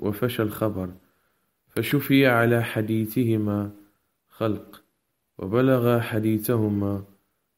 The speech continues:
إلى الملك، وقال لهما: ألنا إله سوى آلهتنا؟ قال: من أوجدك وآلهتك؟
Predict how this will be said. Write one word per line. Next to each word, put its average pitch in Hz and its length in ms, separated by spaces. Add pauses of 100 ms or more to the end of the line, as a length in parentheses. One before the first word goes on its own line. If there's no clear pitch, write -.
(120)
إلى 110 120
الملك، 107 520
وقال 120 460
لهما: 113 580 (1120)
ألنا 127 400
إله 117 580
سوى 110 600
آلهتنا؟ 107 800 (1400)
قال: 113 520
من 123 280
أوجدك 110 640
وآلهتك؟ 101 800